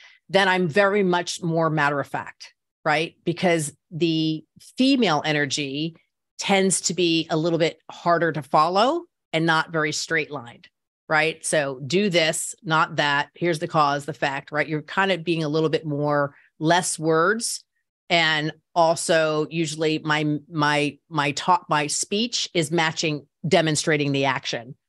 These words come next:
that I want so that they can repeat it. Now,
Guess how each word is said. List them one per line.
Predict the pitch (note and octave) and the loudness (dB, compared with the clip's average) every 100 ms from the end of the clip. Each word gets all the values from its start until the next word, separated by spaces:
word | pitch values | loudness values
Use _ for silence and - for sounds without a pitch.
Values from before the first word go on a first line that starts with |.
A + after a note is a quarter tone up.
| _ | _
that | D#3+ | -2
I | D3+ C#3 | -2 0
want | C#3 C3 C#3+ | -4 -6 -10
so | - E3 | -8 0
that | D#3+ D#3 | 0 2
they | D#3+ | 0
can | - D3+ C#3 D3+ - - | 0 -2 -2 -6 -14 -8
repeat | D3+ - G3 | -6 0 0
it. | B2+ - - _ _ _ _ - | -2 -16 -20 _ _ _ _ -2
Now, | E3+ E3 D#3 | 2 4 2